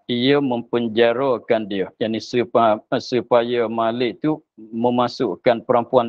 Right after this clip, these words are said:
itu ke dalam penjara. Ia, ah, kera-, ah, ia, yang ni Malik, ah, penjarakan dia kan perempuan.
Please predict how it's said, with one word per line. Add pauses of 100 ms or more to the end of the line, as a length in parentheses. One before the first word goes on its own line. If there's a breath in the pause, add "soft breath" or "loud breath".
itu
ke
dalam
penjara. (1160)
Ia, (160)
ah, (160)
kera-,
ah, (140)
ia,
yang
ni
Malik, (320)
ah, (120)
penjarakan
dia
kan
perempuan.